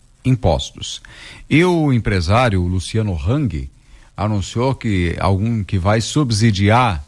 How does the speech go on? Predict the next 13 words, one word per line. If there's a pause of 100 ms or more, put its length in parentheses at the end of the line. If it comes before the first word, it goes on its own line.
(160)
em
dois
reais (440)
o
preço
do
combustível
pra
demonstrar
como
que
isso
vai,